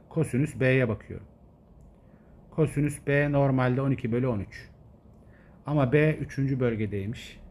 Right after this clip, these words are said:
Gördüğünüz gibi. Üçüncü bölgede kosinüs eksi olduğu için eksi on iki bölü on üç alıyorum.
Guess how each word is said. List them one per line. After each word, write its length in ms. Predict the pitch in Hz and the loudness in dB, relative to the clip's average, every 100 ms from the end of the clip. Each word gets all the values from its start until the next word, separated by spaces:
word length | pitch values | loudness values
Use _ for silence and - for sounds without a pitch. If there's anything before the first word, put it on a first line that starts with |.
| - 120 | -12 -4
Gördüğünüz 440 | 117 110 113 98 | -2 0 -2 -2
gibi. 160 | 95 104 | -6 -6
Üçüncü 400 | 120 143 135 127 | -2 0 0 2
bölgede 300 | 120 110 107 | 0 0 0
kosinüs 440 | 131 120 113 - - | -2 0 -2 -2 -4
eksi 300 | 127 - 147 | -4 -2 -2
olduğu 220 | 139 127 | 0 0
için 280 | 123 - 135 - | -4 -4 -4 -4
eksi 280 | 131 - 135 | -4 -2 -2
on 80 | |
iki 200 | 123 117 | -2 -2
bölü 160 | 107 117 | -2 0
on 80 | 117 | -2
üç 160 | 110 | -2
alıyorum. 280 | 98 95 95 | -6 -6 -8